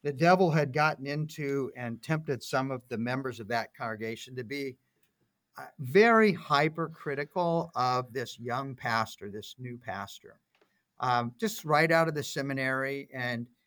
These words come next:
you know, as you alluded to, pastors are gonna make mistakes. They, they don't, they, they have a lot to learn still about how to work within a congregation when they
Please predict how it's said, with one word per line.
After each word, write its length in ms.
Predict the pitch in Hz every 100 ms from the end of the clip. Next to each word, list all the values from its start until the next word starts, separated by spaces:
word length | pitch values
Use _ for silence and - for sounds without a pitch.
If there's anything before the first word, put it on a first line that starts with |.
| _ _ -
you 120 | 156
know, 220 | 127 117
as 200 | 135 143
you 300 | 214 220 143 -
alluded 380 | 110 120 120 117
to, 120 | 180
pastors 460 | 185 185 175 156
are 60 | 135
gonna 220 | 113 117
make 300 | 110 113 110
mistakes. 640 | 113 - - 101 135 - -
They, 160 | 131
they 140 | 120 139
don't, 180 | 175 - _ _ _ _ 120
they, 240 | 139 160
they 180 | 139 175
have 160 | 190
a 60 | 156
lot 380 | 123 143 170 170
to 120 | 175
learn 380 | 131 139 143 131
still 460 | - - 127 120
about 340 | 117 113 113 107
how 200 | 147 143
to 120 | 120
work 280 | 104 127 135
within 240 | 131 147 120
a 60 |
congregation 640 | - 135 120 117 120 -
when 100 | 104
they 120 | 104